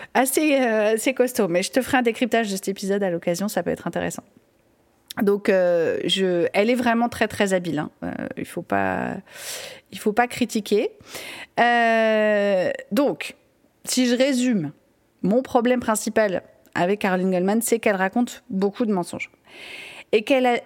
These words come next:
arrive très habilement à faire croire au grand public, parce qu'elle a, elle est quand même sur grande écoute. Là, elle est passée tout cet été sur France Inter.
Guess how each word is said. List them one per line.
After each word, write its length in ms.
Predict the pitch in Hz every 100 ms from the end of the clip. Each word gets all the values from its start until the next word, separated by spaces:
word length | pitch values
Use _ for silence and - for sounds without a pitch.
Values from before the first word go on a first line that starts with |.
| -
arrive 420 | 226 240 240 226
très 320 | - 294 302
habilement 420 | 254 233 240 214
à 140 | - 202
faire 240 | 226 226
croire 460 | - 226 196 - _
au 80 | 190
grand 220 | 190 220
public, 340 | 269 247 277
parce 160 | 233 208
qu'elle 140 | 208
a, 80 | 185 185
elle 120 | 208 208
est 60 |
quand 120 | 214
même 140 | 208 190
sur 260 | - 202 185 - _ -
grande 220 | 214 220
écoute. 480 | 233 285 254 - -
Là, 240 | - 190 196
elle 80 | 185
est 60 |
passée 280 | 190 196 202 - _ _ _
tout 140 | 285
cet 200 | 262 247
été 200 | 214 226
sur 180 | 214 202
France 240 | - 202
Inter. 200 | - -